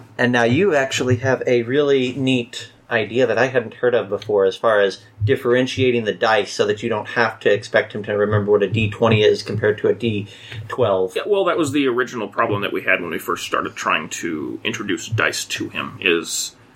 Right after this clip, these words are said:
Speaker 2: you know, he doesn't know what a D twenty looks like. He doesn't know what a D eight looks
Speaker 1: Right.
Speaker 2: like. And so rather than having to point them out to him every time, what I did was take different sets of dice, and I took a different color for each one.
Speaker 1: Hmm.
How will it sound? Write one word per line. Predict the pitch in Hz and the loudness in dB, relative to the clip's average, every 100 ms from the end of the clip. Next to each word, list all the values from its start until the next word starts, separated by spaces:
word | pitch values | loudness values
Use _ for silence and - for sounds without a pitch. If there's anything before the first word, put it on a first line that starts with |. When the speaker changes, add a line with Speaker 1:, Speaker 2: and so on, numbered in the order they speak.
| _ | _
Speaker 2:
you | 90 | -4
know, | 95 | -2
he | - | -2
doesn't | 104 98 | -4 -2
know | 92 | -2
what | 98 | -2
a | 82 | -2
D | 80 | -4
twenty | 80 - 80 | -8 -6 -6
looks | 55 - - | -6 -6 -4
like. | - | -4
He | 117 | -2
doesn't | 98 107 | -2 0
know | 101 | 2
what | 82 | 2
a | |
D | 98 82 | 0 0
eight | 90 113 | 0 2
looks | 101 | 2
Speaker 1:
Right. | 101 98 | 2 2
Speaker 2:
like. | - - _ _ | -2 -14 _ _
And | 110 110 | -6 -4
so | - 78 | -2 -4
rather | 73 107 78 92 | 0 2 2 -2
than | 87 | -2
having | 95 - | -2 -2
to | - | -6
point | 127 156 139 | -4 -2 0
them | 123 | 0
out | 123 - | 0 0
to | 131 | -2
him | 113 | -2
every | 80 69 | -4 -4
time, | 143 135 117 | 2 2 2
what | 101 104 | 0 2
I | 92 | 0
did | 87 104 - | 2 0 0
was | 107 - | -4 -4
take | - - 90 - - _ _ _ - 131 | -8 -2 -2 -2 -12 _ _ _ -20 -4
different | 131 - - | -2 -2 -4
sets | - 123 104 78 | -2 -2 -2 -6
of | 87 | -8
dice, | 160 139 92 - - - - | 0 0 0 -8 -14 -6 -4
and | 110 98 95 - | -2 -4 -4 -4
I | |
took | 110 - | -4 -2
a | 90 | -4
different | 87 123 107 - | 0 0 0 -2
color | - 117 101 | 2 4 2
for | - 95 | 0 -2
each | 95 101 | -2 -6
one. | - 78 - _ _ | -6 -8 -8 _ _
Speaker 1:
Hmm. | 143 123 | -6 -4